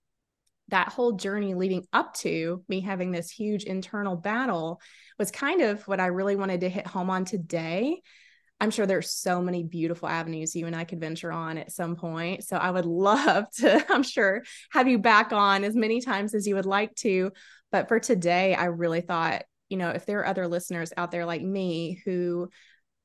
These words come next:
maybe secretly have been so curious and pulled to the stars and maybe found little bits of truth in them themselves, but also felt this, you know, conflicting notion that because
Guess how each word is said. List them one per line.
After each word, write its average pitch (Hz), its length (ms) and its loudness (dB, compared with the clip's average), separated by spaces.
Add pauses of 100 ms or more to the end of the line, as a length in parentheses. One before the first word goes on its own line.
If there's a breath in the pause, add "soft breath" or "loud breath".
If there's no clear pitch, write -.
(120)
maybe 196 340 0
secretly 208 480 -4
have 202 260 -8
been 190 160 -2
so 196 120 -8
curious 185 600 -4
and 185 180 -6
pulled 214 220 -4
to 220 60 -4
the 185 120 -4
stars - 560 -8
and 190 160 -4
maybe 196 260 -2
found 208 280 -2
little 185 160 -2
bits 175 220 -2
of 175 120 -8
truth 233 360 -4
in 180 160 -2
them 170 260 -4
themselves, 180 720 -2
but - 180 -8
also 180 360 -4
felt 180 260 -8
this, 175 300 -4 (720 soft breath)
you 202 140 -2
know, 175 180 -2
conflicting 196 640 -4
notion 175 600 -2
that 160 260 -4
because 170 640 -2